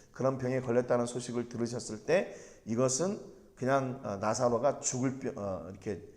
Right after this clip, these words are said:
잠잔다 그러셨거든요. 죽을 때도. 왜냐면 그것을 통해서 하나님의 영광을 드러내려고 하는 일이기 때문에 예수님은 다 아셨어요. 그를 살리실 것을.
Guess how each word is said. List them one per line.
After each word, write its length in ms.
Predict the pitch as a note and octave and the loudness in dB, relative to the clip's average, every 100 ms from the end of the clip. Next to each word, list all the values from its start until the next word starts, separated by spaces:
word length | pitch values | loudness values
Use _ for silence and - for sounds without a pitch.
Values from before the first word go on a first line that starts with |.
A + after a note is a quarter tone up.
| - - | -12 -8
잠잔다 560 | C3 C3+ E3 E3+ D3 | -6 2 4 6 6
그러셨거든요. 440 | A2 G#2+ - G2+ - | 4 0 -2 -4 -4
죽을 280 | G#2+ A#2 | -2 -2
때도. 480 | A2+ F#2+ - G#3+ - - - - - | -2 -4 -4 -8 -14 -20 -18 -12 -2
왜냐면 360 | C#3 C#3+ E3 | 2 4 2
그것을 760 | D#3+ C#3 C#3 D3+ D3 - D#3 D3 | 0 0 6 10 10 8 2 -2
통해서 540 | D#3 D3 C#3 F#3 - - - | -2 0 6 6 6 -4 -2
하나님의 360 | G3+ G#3+ F3+ | 4 6 6
영광을 760 | C#3+ A2+ A#2+ B2 D#3+ G#2+ - - | 6 6 4 4 4 2 -4 -6
드러내려고 580 | C#3+ C#3+ C#3+ C3 B2 A2+ | 0 2 4 4 2 2
하는 220 | A2+ A2 | -2 -4
일이기 300 | F#2+ F#2+ F#2+ | -4 -6 -6
때문에 440 | G#2 F2+ F2 E2 E2 - - - | -8 -8 -8 -12 -14 -20 -16 2
예수님은 500 | D#3 D#3+ F3 E3 D#3 | 2 4 0 0 -2
다 160 | C#3 G#2+ | -2 -4
아셨어요. 500 | A2 G2+ - F#2 - - - - - - - | -4 -4 -6 -8 -10 -16 -20 -20 -20 -20 -18
그를 200 | - G2+ | -10 -8
살리실 500 | G2 C3+ C3+ - - | -4 -4 -4 -6 -10
것을. 280 | F2+ - | -12 -12